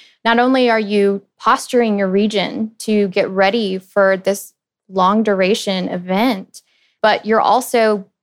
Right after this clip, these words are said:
stuck at work um, so we were all at some point, um, sheltering in the office, sleeping in the office, which, by the way, is a really great way to get to know your coworkers.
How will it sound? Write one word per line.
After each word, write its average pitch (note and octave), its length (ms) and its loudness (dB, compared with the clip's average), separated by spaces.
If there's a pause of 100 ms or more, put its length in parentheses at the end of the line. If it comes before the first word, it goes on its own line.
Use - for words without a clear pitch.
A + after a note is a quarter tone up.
(200)
stuck - 360 -2
at B3+ 180 0
work G#3+ 460 -2 (220)
um, F#3 300 0
so A3 160 0
we G#3 160 2
were G#3 160 2
all G#3+ 320 2
at - 120 -6
some G#3+ 220 -2
point, G3+ 480 -4 (100)
um, F#3 480 0
sheltering A3 520 0
in G#3+ 80 2
the G#3+ 100 2
office, G#3 420 0
sleeping G#3 380 -2
in G#3 80 2
the G3 140 0
office, G3 480 0 (440)
which, G#3+ 280 -2
by F#3 180 4
the A#3+ 80 2
way, A3 200 4
is B3+ 100 2
a C4+ 80 0 (120)
really G#3+ 140 2
great G#3+ 240 2
way G#3 160 2
to C4 140 -2
get G3 180 0
to A3 100 -4
know G3 80 4
your F3 160 2
coworkers. G3 720 0